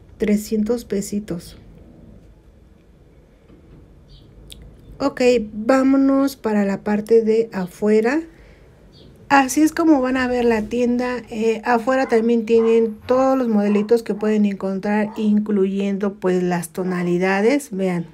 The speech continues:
yo ahí también acomodando. Vean qué bonito.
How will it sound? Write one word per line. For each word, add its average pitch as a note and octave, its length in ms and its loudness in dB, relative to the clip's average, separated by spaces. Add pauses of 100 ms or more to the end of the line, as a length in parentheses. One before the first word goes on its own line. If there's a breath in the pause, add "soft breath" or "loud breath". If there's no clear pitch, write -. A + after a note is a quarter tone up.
(120)
yo G3 180 -6
ahí F#3+ 180 -2
también F#3+ 340 -6
acomodando. G#3+ 920 -2
Vean A3+ 240 2
qué A3+ 160 -4
bonito. G#3 420 -2